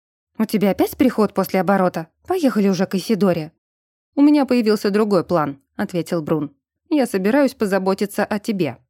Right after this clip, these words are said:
Деревянная дверь, которую толкнул Брун, открылась со странным треском.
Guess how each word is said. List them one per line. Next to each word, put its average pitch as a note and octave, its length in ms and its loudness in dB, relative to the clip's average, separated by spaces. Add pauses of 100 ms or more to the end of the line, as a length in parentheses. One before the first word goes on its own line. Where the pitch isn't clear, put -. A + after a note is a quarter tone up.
(920)
Деревянная G3+ 640 0
дверь, C4+ 300 -2
которую F#3 420 2
толкнул G3 480 0
Брун, D#3 360 -2
открылась C#4 520 -2
со - 160 -6
странным G#3+ 520 0
треском. D3 600 -12